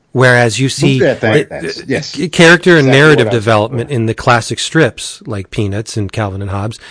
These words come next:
Speaker 1: things change and, and
Speaker 2: Yeah.
Speaker 1: characters, for the most part, grow, and they, and you, you get to,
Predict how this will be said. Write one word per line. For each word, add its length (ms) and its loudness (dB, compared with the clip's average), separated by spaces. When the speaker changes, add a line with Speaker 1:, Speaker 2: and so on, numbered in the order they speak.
Speaker 1:
things 380 0
change 680 0
and, 280 -6
and 200 -6
Speaker 2:
Yeah. 40 -18
Speaker 1:
characters, 600 -2
for 200 0
the 80 2
most 260 2
part, 300 0
grow, 480 4
and 120 -4
they, 240 -2
and 440 -6
you, 140 -8
you 180 -12
get 180 -2
to, 180 -2